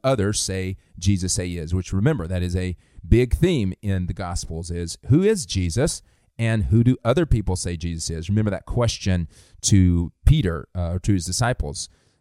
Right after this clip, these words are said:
Um, "Who do others say that I am? Who do you say that I am?" Okay, so car-, carry on. Uh, verse sixty-six, "When daylight came, um, then," so now we are, we are through the night trial, and now we are,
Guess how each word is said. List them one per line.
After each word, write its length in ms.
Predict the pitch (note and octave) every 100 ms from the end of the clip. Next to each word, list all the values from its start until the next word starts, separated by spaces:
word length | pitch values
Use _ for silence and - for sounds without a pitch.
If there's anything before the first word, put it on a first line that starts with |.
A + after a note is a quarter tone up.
| -
Um, 320 | E2 E2 F2 -
"Who 140 | G2+
do 100 | F#2+ -
others 240 | C3 A#2
say 140 | G#2 F2+
that 100 | F2+
I 80 |
am? 120 | F#2 D#2+
Who 120 | F2
do 60 |
you 140 | F#2 A2+
say 120 | -
that 140 | C#2
I 40 | B1
am?" 120 | B1+ -
Okay, 220 | C3 A#2+
so 160 | - G2
car-, 240 | C3+ - -
carry 260 | C3 F#3+
on. 220 | C#3+ E3+ - _ _ - _ -
Uh, 280 | B2+ B2+ A#2+
verse 220 | A#2+ -
sixty-six, 640 | D3+ - D#3+ - B3+ -
"When 140 | B2 A#2
daylight 500 | C#3 F3 F#3+ E3 -
came, 380 | D3+ C#3 F3+ - - _ _
um, 400 | B2 B2 A#2 A2
then," 500 | G#2 B2+ B2+ B2 B2 -
so 220 | - B2 A2+
now 260 | B2+ C#3
we 200 | B2+ A#2
are, 240 | G#2+ G#2 -
we 200 | A2+ A#2+
are 160 | G#2
through 720 | G2+ - C#3 C#3+ D#3 F3 E3+ -
the 260 | A2 A2+
night 500 | A2 A2+ B2+ D3+ F3
trial, 540 | - A#2 F#2+ F#2+ B2+ C#3+ _ _ _ A#2+
and 220 | A#2 A2
now 420 | A#2+ C3 C3 B2+
we 160 | A#2 A2+
are, 220 | G2+ G2